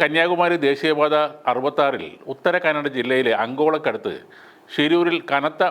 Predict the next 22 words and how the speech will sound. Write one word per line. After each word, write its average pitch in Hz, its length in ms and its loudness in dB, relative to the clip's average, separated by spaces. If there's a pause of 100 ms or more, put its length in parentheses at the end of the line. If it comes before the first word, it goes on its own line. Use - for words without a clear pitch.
മഴക്കിടെയുണ്ടായ 131 600 0 (100)
മണ്ണിടിച്ചിലാണ് 110 640 -4 (160)
അർജുൻ്റെ 123 360 0
ലോറി 101 280 2 (160)
ആ 123 40 2 (160)
അപകടത്തിൽപ്പെടുന്നത്. 123 840 -2 (1080)
ജൂലൈ 143 320 4
പത്തൊമ്പതിന് 147 520 2 (200)
അപകട 135 360 2
വിവരമറിഞ്ഞ 135 520 0
അർജുൻ്റെ 123 360 -2
സഹോദരനും 117 560 0 (120)
സഹോദരി 127 420 0
ഭർത്താവും 123 460 -2
ഷിരൂരിലേക്ക് 107 560 -2
പോയിരുന്നു. 78 340 -10 (920)
തിരച്ചിൽ 165 300 2 (120)
കാര്യമായി 160 460 2
നടക്കുന്നില്ല 156 520 0
എന്നറിഞ്ഞ 131 380 0
അവർ 123 100 2 (100)
മലയാള 127 280 2